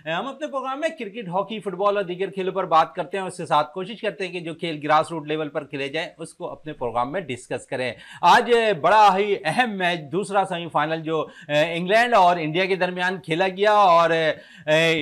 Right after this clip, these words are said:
इंग्लैंड ने ये मैच दस विकेटों से जीतकर final के लिए qualify कर लिया, जहां पर तेरह तारीख को जो है पाकिस्तान और इंग्लैंड के दरमियान मेलबर्न क्रिकेट ग्राउंड पर जो है final खेला जाएगा। जबकि अगर दूसरी तरफ बात करें तो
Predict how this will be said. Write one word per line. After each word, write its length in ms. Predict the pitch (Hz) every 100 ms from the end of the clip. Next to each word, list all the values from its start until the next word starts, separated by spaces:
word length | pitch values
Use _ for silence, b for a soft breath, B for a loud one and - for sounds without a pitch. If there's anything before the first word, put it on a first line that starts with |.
| 139 B 156
इंग्लैंड 460 | 170 170 269 302
ने 100 | 320
ये 160 | 247 208
मैच 240 | 190 196
दस 340 | 147 147 254 247
विकेटों 340 | 233 - 220
से 140 | 220
जीतकर 760 | 165 156 180 185 202 196 190 147
final 380 | - 156 214 226
के 100 | 220
लिए 140 | 220
qualify 520 | 208 185 190 190 190
कर 120 | 185
लिया, 280 | 190 190 185
जहां 300 | 170 156 156
पर 140 | 156 165
तेरह 320 | - 180 185
तारीख 360 | 175 165 160 -
को 140 | 170
जो 120 | 156
है 180 | 151 151
पाकिस्तान 680 | - 131 135 - 139 147 151
और 160 | 143 131
इंग्लैंड 320 | 120 143 143
के 80 | 143
दरमियान 760 | 135 131 135 139 143 135 - 127
मेलबर्न 360 | 139 147 156
क्रिकेट 360 | 143 135 143 120
ग्राउंड 300 | 127 139 147
पर 180 | 147 135
जो 120 | 135
है 160 | 135
final 420 | 135 - 135 156 143
खेला 240 | 135 131
जाएगा। 440 | 127 123 127 127
जबकि 320 | 127 123 - 135
अगर 140 | 127
दूसरी 280 | 123 123 135
तरफ 200 | 131 127
बात 340 | 117 123 135
करें 420 | 160 170 175 - -
तो 500 | 196 196 202 -